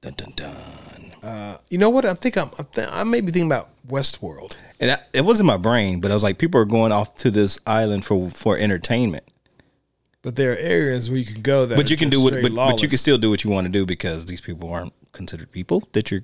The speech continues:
Speaker 1: creating crimes against.
Speaker 2: Yeah.
Speaker 1: And yeah, maybe it's Westworld. I need to pick that back up. I think I stopped around season two.
Speaker 2: So did, so did I. But, uh, yeah,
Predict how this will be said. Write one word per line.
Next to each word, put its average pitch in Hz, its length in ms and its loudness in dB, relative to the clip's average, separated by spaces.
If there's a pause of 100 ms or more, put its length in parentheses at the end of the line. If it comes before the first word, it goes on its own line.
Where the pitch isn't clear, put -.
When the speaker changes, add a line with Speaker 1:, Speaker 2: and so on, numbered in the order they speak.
Speaker 1:
creating 101 320 -2
crimes 85 300 -4
against. 87 460 -4 (160)
Speaker 2:
Yeah. 85 220 -14 (320)
Speaker 1:
And 87 260 -6 (200)
yeah, 98 200 -2 (400)
maybe 110 260 -4
it's 107 160 -4
Westworld. - 460 -12 (1040)
I 143 60 0
need 302 120 6
to 370 60 6
pick - 200 0
that 107 100 2
back 87 260 -2
up. 82 240 -2
I 101 220 -4
think 127 220 -2
I 90 80 0
stopped - 340 -6
around - 180 -8
season - 300 -6
two. - 220 -12 (400)
Speaker 2:
So 131 240 -8
did, 104 160 -14
so 156 200 0
did 131 140 0
I. 110 280 -2 (460)
But, 98 200 -6
uh, 92 200 -8 (840)
yeah, 196 200 2